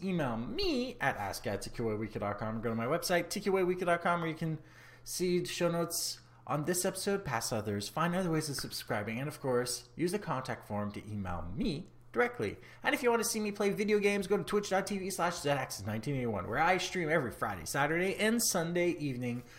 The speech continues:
from seven P M to nine P M, and I am currently playing Tales of Berseria again.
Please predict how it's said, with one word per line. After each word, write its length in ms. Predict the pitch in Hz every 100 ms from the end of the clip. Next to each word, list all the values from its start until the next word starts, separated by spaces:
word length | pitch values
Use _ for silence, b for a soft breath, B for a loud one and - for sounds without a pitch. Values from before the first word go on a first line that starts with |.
| B
from 200 | - 185
seven 380 | 175 233 214 180
P 200 | 143 135
M 180 | 127 131 B B B
to 120 | 180
nine 260 | 151 120 107
P 260 | - 104
M, 240 | 90 78 98 B
and 140 | - 143
I 80 | 135
am 160 | 117
currently 520 | 104 - 196 196 160
playing 460 | 165 - 104 98 107 B B -
Tales 580 | - 175 147 104 95 -
of 100 | 120
Berseria 520 | 120 113 113 92 78 - - - - -
again. 280 | 110 120 117